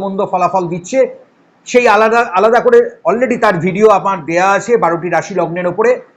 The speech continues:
আপনার যদি মনে হয় আপনি সেখান থেকেও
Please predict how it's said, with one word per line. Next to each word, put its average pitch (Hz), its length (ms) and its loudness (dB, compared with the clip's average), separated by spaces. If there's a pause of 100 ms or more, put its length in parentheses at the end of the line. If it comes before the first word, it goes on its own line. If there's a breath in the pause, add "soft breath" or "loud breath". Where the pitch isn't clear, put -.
(180)
আপনার 165 380 2
যদি 196 120 2 (100)
মনে 196 200 2
হয় 247 160 2 (540)
আপনি 156 200 -2 (100)
সেখান 202 320 0
থেকেও 185 220 0